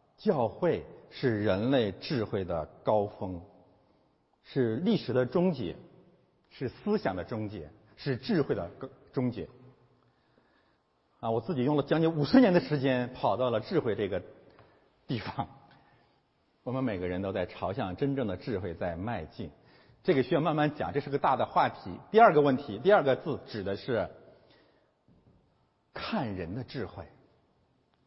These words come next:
亚当夏娃吃了禁果以后，他们要看人。上帝要在箴言里把这个智慧翻转过来，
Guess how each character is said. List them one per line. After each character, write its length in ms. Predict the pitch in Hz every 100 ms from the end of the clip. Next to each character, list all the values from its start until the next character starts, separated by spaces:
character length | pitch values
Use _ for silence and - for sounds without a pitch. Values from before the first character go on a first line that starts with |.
| _ _ - - _ _ _ _ _ _
亚 220 | 143 139 120
当 200 | 147 147
夏 220 | 180 123
娃 240 | 95 95
吃 200 | 113 -
了 280 | 139 117 107
禁 240 | 101 110 123
果 100 | 120
以 160 | 98
后， 240 | 87 120 98
他 140 | 113
们 120 | 98
要 120 | 101 87
看 320 | - 110 85
人。 240 | 78 73 - _ _ _ _ _ _ _ _ _ _ _ _ _ _ _ _ _ _
上 300 | - 180 131
帝 80 | 135
要 40 |
在 140 | 123
箴 200 | 104 -
言 260 | 147 120 110
里 100 | 101
把 100 | 90
这 80 | 98
个 60 |
智 160 | 110 135
慧 140 | 113
翻 320 | 92 - 160 165
转 180 | 90
过 160 | 80 98
来， 320 | 82 76 73